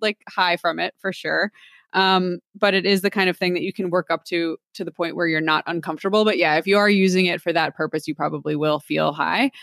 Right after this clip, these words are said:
but it really, really, really helps him. It helps his mood. It helps, like I said, his appetite, his nausea, his pain, so many things. He's, like, always in a good <laughs> mood. And he, he was before, but it, I think it really helps. And it helps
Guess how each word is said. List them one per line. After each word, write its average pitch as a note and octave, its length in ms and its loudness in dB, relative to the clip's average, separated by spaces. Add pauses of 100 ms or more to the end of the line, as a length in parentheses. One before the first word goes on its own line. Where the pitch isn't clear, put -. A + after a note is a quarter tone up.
(360)
but G#3+ 180 2
it G3+ 100 2
really, F#3+ 320 4
really, F3 240 4
really E3+ 220 0
helps G3 300 -2
him. D#3 120 0
It E3 60 -4
helps F#3 220 -2
his E3 160 -6
mood. G3 360 6
It D#3 80 -2
helps, D#3 260 -4
like D#3 140 -4
I D#3 60 -2
said, D#3 180 -4
his D#3+ 100 -6
appetite, D#3+ 440 -4
his D3+ 180 -12
nausea, D#3+ 440 -4
his F3 180 -4
pain, E3 520 -4 (220)
so A#3+ 240 2
many G3+ 200 6
things. E3 360 0
He's, E3+ 240 -2
like, F3 160 0
always G3 300 2
in E3+ 100 -2
a D#3 40 -2
good E3+ 200 0
<laughs> F3+ 80 2
mood. C#4 320 4 (540)
And B3 200 4
he, D4+ 200 2
he D4+ 160 2
was C4 220 2
before, F3+ 380 0
but F#3 140 2
it, F3+ 160 -6
I F#3+ 160 2
think G#3+ 200 -2
it D#3 80 -2
really D#3 220 -2
helps. D3 300 -2
And F#3 100 -2
it F#3 100 0
helps G#3 400 0